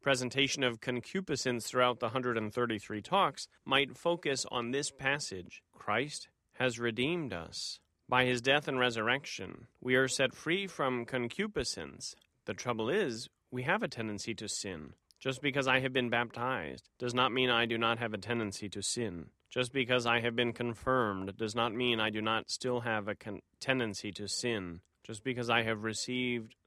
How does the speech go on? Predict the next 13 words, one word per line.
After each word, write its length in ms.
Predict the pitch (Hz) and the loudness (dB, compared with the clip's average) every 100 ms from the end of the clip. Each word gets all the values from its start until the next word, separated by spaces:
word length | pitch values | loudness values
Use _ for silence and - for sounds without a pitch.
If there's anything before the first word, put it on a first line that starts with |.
| 107 113 | -12 -2
Holy 320 | 127 120 113 | 0 0 -2
Communion 720 | - 117 117 127 104 90 78 - _ | -4 -2 0 0 0 -4 -8 -16 _
does 140 | 120 117 | -10 0
not 240 | 127 135 | 2 2
mean 180 | 127 120 | 0 2
I 120 | 113 | 2
do 120 | 110 | 0
not 220 | 110 113 110 | 0 0 0
have 180 | 113 107 | -2 -6
a 40 | |
tendency 540 | 92 113 107 98 98 | -6 -4 -4 -6 -8
to 120 | 90 95 | -8 -6
sin. 680 | - - 98 80 80 82 | -6 -4 -6 -6 -10 -14